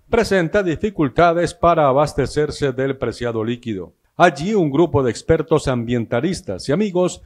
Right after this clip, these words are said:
se unieron para iniciar la siembra de agua, proyecto que contribuirá a potenciar la zona como atractivo turístico.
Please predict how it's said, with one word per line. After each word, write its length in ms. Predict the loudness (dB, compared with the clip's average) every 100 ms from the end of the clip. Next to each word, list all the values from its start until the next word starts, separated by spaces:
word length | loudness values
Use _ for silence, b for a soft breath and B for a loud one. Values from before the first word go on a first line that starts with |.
| _
se 160 | 2 4
unieron 540 | 4 2 2 0 -2
para 240 | 0 2
iniciar 600 | 0 0 -2 0 0 0
la 160 | 0 -2
siembra 580 | -4 -4 -2 0 0 2
de 120 | 2
agua, 440 | 0 -2 -6 -8 _ _ _
proyecto 640 | -6 0 0 0 0 -2
que 160 | -2 0
contribuirá 800 | 2 2 0 0 0 2 0 0
a 100 | 2
potenciar 560 | 0 2 -4 0 -2 0
la 120 | 0
zona 500 | 2 2 2 -2 0
como 380 | 2 4 4 2
atractivo 640 | 2 -2 -2 -2 0 0
turístico. 680 | 0 -2 -2 -6 -8 -12